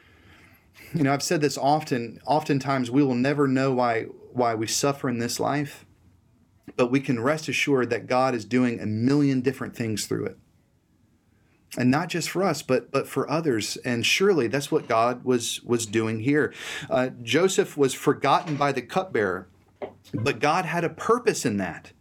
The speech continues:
You see, the Pharaoh needed to be indebted to Joseph's wisdom.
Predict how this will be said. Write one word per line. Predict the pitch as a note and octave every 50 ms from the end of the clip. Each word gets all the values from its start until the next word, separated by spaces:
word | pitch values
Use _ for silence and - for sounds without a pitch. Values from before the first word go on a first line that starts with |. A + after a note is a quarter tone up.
| _ _ _ _ _ _ _ _ - - - - -
You | - D3
see, | - G3+ F3+
the | D#3 C#3
Pharaoh | - - - G3+ G#3 A3 A#3+ A#3+ A#3+ A#3
needed | - F#3+ D3+ E3 F#3 F3 F3+ E3 -
to | - D3+
be | C3+ - D3 D3 C#3+ C#3+ -
indebted | B2+ B2 A#2 G#2+ G2+ F#2 F2+ C#3+ D3+ D3+ C3+ G#2+ F#2+ G2 - - _ _ - _ _ _ _ _ _ _ _ _ _ _ -
to | - C#3 B2
Joseph's | G#2+ G2 C#3 D3 D#3 D#3+ D#3 D#3+ - D3+ C#3 C3+ - - - - - -
wisdom. | - B2 B2+ C#3 C#3+ C#3 - - A2+ E2+ C2 - -